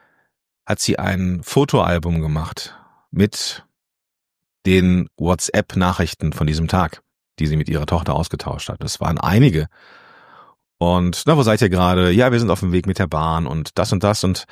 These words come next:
naja, dann halt das Buch endet mit der WhatsApp-Frage nach, „Hey,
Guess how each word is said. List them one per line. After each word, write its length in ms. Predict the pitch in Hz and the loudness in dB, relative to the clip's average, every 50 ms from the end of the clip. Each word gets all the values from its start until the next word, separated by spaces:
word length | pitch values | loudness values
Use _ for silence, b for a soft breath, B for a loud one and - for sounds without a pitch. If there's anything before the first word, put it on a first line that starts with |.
| B B B B B B B B B B B B _ _ - | B B B B B B B B B B B B _ _ -2
naja, 200 | 82 92 95 90 | 0 0 2 2
dann 300 | 87 85 85 82 80 78 - | 2 0 0 -2 -2 -2 -2
halt 160 | 90 87 85 | -2 0 0
das 140 | 92 87 - | -2 -4 -4
Buch 200 | - 98 90 - - | -4 -4 -4 -4 -2
endet 360 | - 87 95 101 104 - - | -2 0 2 2 0 0 0
mit 440 | 107 98 - - - - - - - 202 175 - - | -2 0 -2 -2 -6 -8 -10 -12 -14 -16 -18 -8 -2
der 160 | - 80 82 80 | 0 0 2 2
WhatsApp-Frage 760 | 85 85 - - - 85 85 - - - 87 87 90 90 87 | 2 0 0 -2 -6 -6 -6 -6 -2 0 0 2 2 0 0
nach, 300 | 85 87 85 85 85 - | 0 2 0 0 0 0
„Hey, 240 | 104 98 87 87 | 0 0 0 -2